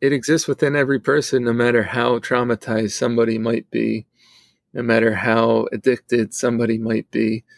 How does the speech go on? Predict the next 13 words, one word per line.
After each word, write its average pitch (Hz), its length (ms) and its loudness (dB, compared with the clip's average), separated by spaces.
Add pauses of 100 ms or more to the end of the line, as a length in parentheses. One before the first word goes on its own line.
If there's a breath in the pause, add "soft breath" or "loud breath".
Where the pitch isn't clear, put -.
(460 soft breath)
no 120 100 -8
matter 113 300 2
what 113 360 0
somebody 113 440 0
may 110 240 2
have 113 180 0
done 110 240 0
in 107 80 -2
the 104 80 -4
past, - 640 -8 (500)
no 120 80 -12
matter 131 200 2
what 127 180 2